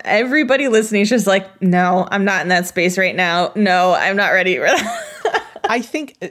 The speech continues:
Speaker 2: I'm gonna push back a little bit because I think people talk a lot about how they need to feel distracted right now, but I don't
Speaker 1: This is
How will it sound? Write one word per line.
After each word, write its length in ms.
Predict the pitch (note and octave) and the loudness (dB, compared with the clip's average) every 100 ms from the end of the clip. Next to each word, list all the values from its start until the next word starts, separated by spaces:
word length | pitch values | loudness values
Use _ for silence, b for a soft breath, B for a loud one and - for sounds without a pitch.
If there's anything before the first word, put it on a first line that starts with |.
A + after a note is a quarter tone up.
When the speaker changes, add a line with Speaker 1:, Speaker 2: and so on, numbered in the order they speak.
| _ | _
Speaker 2:
I'm 300 | F#3+ A3 A3+ | -4 -2 -2
gonna 160 | G#3 F#3+ | -4 -6
push 260 | - D#3 - | -6 -8 -6
back 240 | G#2 G#2 | -10 -10
a 60 | G2 | -12
little 180 | F2+ | -16
bit 240 | E2+ C#2+ - | -14 -16 -12
because 300 | C#3 D#3+ D3+ | -10 -6 -6
I 60 | |
think 240 | D3 G#3+ - | -6 -10 -10
people 280 | E3+ E3 D3+ | -14 -10 -8
talk 300 | D3 C3+ C3 | -4 -4 -2
a 40 | |
lot 260 | A#2+ A#2+ B2+ | -4 -2 -4
about 240 | B2 A2+ | -6 -8
how 180 | - A#2+ | -8 -10
they 160 | A#2 A#2 | -8 -14
need 240 | A#2 A#2+ | -14 -16
to 120 | B2+ | -16
feel 240 | G#2+ B2 A2+ G#2 | -14 -12 -12 -14
distracted 800 | A2 - - G#2+ A#2+ C#3 F3 E3+ | -14 -12 -10 -8 -8 -8 -10 -8
right 260 | F3+ F3+ | -8 -8
now, 440 | - F3+ F#3 F#3 F#3 b b - | -10 -8 -8 -10 -14 b b -6
but 100 | C#3 | -4
I 60 | |
don't 100 | D3 | -2
Speaker 1:
This 60 | |
is 20 | G#3+ | -2